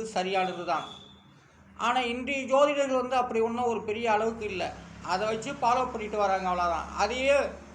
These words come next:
சொல்ல தெரியாம சொல்லிலாம் சில பேர் தவிக்கிறாங்க. அதனால வந்து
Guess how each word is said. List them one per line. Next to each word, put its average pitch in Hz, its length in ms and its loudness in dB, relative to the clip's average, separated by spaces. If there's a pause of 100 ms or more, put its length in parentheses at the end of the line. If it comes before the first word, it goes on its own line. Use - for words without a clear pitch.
(260)
சொல்ல 262 300 0
தெரியாம 240 380 -2
சொல்லிலாம் 226 460 -4 (260)
சில 208 240 -6
பேர் 214 260 -2 (280)
தவிக்கிறாங்க. 190 580 -2 (480)
அதனால 196 320 -2
வந்து 208 260 -2